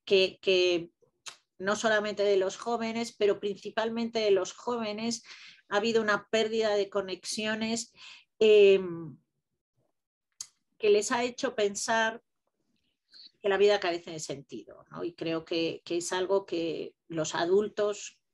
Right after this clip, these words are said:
por lo que a mí me toca, eh, tenemos que pensar seriamente cómo ayudarlos. Bueno, creo que todo este confinamiento, que además no acaba de terminar, eh,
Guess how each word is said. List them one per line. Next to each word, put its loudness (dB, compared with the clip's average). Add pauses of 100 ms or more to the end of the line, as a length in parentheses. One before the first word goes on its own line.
(120)
por -12
lo -8
que -6
a -4
mí -8
me -6
toca, -4 (460)
eh, 2
tenemos -6
que -2
pensar -4
seriamente -6
cómo -8
ayudarlos. -10
Bueno, -8
creo 0
que -2 (300)
todo 4
este -2
confinamiento, -4
que -6
además -6
no -8
acaba -2
de -2
terminar, -8 (520)
eh, 6